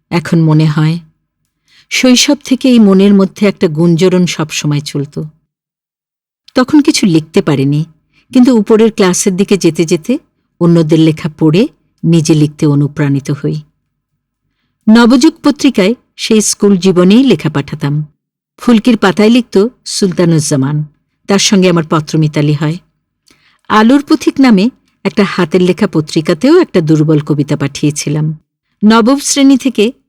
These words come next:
প্যারোডি লিখতে আরম্ভ করি। লক্ষণ বর্জন কবিতার প্যারোডি লিখেছিলাম ইন্ডিয়া বর্জন। রবীন্দ্রনাথ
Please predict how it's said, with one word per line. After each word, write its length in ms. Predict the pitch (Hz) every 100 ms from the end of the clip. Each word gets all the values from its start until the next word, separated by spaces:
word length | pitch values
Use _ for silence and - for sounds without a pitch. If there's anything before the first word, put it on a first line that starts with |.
| _ -
প্যারোডি 420 | 190 190 214 226
লিখতে 280 | 180 151 156
আরম্ভ 400 | 139 139 139 147
করি। 280 | 143 143 147 _ _ _ _ _ -
লক্ষণ 560 | 180 208 - - 262 233
বর্জন 380 | 214 190 208
কবিতার 420 | 196 190 175 180 170
প্যারোডি 400 | 180 165 165 165
লিখেছিলাম 600 | 160 170 - 160 165 170 - _ _
ইন্ডিয়া 400 | 202 180 156 143
বর্জন। 500 | 143 127 - 143 147 151 _ _ _ _ _ _ _
রবীন্দ্রনাথ 720 | 196 220 247 269 294 294 302